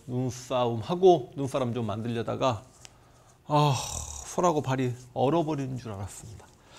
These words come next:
지난 시간에 향전을 먼저 공부했죠.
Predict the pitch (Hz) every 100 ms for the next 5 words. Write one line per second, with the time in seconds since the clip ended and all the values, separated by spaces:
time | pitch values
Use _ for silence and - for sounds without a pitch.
0 | - - - - - 233 285 269 226 202
1 | 147 85 - - - - _ _ _ _
2 | _ - - 262 277 262 190 123 131 185
3 | 143 107 90 -